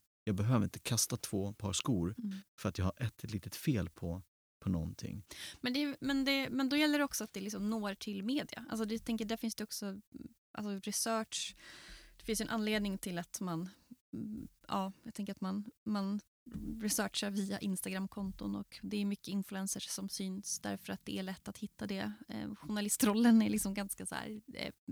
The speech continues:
Speaker 2: tidspressad.
Speaker 1: Mm.
Speaker 2: Eh, det gäller att hitta liksom de här sakerna, de här cirklarna. Men där kanske, det tänker jag mer och mer på att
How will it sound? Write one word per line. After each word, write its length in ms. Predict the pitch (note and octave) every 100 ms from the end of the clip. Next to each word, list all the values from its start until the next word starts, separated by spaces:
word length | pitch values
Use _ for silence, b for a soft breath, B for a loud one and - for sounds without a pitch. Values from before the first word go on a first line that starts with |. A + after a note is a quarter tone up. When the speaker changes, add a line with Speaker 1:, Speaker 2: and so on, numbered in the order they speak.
| -
Speaker 2:
tidspressad. 840 | - G#3 - - G#3 - G#3 G3+ G3+ B
Speaker 1:
Mm. 120 | B F2 B - G3+ F#3+ F#3 F#3
Speaker 2:
Eh, 100 | -
det 80 | G3+
gäller 180 | G#3+ G#3
att 140 | F#3+
hitta 440 | - A3+ - - B3
liksom 220 | B3 A3
de 80 | F#3
här 80 | F3+
sakerna, 360 | G3 - G3
de 120 | F#3+
här 80 | F#3+
cirklarna. 800 | F#3 - A#3+ G#3+ - - A3 -
Men 160 | G3+ A3+
där 120 | A#3
kanske, 420 | B3 A3+ G#3 G3 - b b
det 80 | -
tänker 240 | A3+ G#3
jag 60 | F#3
mer 140 | F#3
och 80 | F#3
mer 220 | G#3 G#3
på 140 | F3+ -
att 320 | F#3+ - -